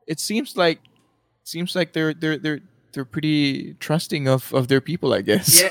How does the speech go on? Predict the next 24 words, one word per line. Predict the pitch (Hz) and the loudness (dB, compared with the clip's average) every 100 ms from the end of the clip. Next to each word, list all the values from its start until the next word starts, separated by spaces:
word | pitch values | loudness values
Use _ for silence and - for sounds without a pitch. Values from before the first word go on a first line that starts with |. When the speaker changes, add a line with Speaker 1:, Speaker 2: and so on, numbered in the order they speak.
| - | 0
Speaker 2:
I | 175 | 2
mean, | 202 196 - 190 - 151 - | 4 4 4 0 -4 -6 -6
well, | 170 196 202 196 196 175 | 2 6 8 10 8 4
that's | 185 190 190 - | 4 4 2 -2
<laughs> | 151 - 151 202 - 403 508 508 415 466 427 494 - 539 605 277 - - 202 - - 262 165 233 - - | -4 -6 -4 -2 0 6 8 6 2 0 2 2 4 2 0 -2 -6 -18 -6 -4 -4 -6 -6 -8 -2 0
okay. | 165 196 156 | 2 4 2
Look, | 180 156 | 2 2
listen, | 175 196 - 131 110 | 0 -2 -2 -4 -2
like, | 123 117 117 - | 0 0 -2 -2
uh, | 147 151 160 160 156 156 | 2 6 8 8 8 6
I | - 156 | 2 -4
feel | 202 208 226 | 0 2 4
like, | 220 208 185 175 156 _ | 4 4 2 -2 -6 _
okay, | 143 165 139 110 - - - - - - | -2 0 0 0 -8 -20 -20 -20 -20 -8
if | 160 165 156 | -2 -2 4
I | 156 190 | 4 6
were | 214 226 202 | 4 4 4
to | 196 165 147 | 2 -2 -2
sell | - 165 147 135 | 0 2 4 2
games, | 127 127 120 107 104 107 - - _ _ - | 0 -2 -2 -4 -8 -12 -14 -18 _ _ -10
right, | 120 113 | -4 -2
online, | 117 127 131 131 127 113 104 | 0 0 2 2 2 2 0
digitally, | 127 120 113 - 113 113 | -2 -4 -6 -10 -12 -8
right, | 113 110 120 127 | -4 -2 -2 -4